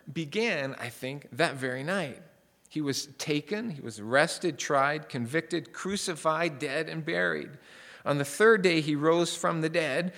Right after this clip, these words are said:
Then he ascended into heaven. And it was not just when he got to heaven that he began his work, that he died at night and showed up for work in the morning.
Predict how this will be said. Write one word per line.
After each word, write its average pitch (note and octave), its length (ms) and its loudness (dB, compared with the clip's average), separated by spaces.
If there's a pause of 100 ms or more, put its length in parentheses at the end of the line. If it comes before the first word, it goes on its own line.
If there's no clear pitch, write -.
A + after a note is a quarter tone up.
(140)
Then G#3 300 4
he F#3 200 2
ascended A#2 560 -4 (460)
into A2+ 200 -6
heaven. G2 340 -12 (1600)
And D#3 80 -2
it - 40 0
was D3+ 140 2
not F#3+ 280 6
just D#3+ 260 0
when D#3 140 -2
he D3+ 120 -2
got E3+ 340 0
to C3 240 -4 (200)
heaven C3+ 520 -6 (360)
that C3+ 140 -6
he C#3 120 -4
began C3 520 -2
his A#2 220 -6
work, - 460 -6 (1120)
that - 100 -18
he B2 100 -6
died C#3 380 2
at C3 120 -4
night C3 320 -4
and A#2+ 100 -10
showed B2+ 280 -4
up A#2+ 160 -4
for B2 120 -10
work A#2 360 -4 (180)
in A2 100 -8
the A2+ 60 -4
morning. A#2+ 400 -6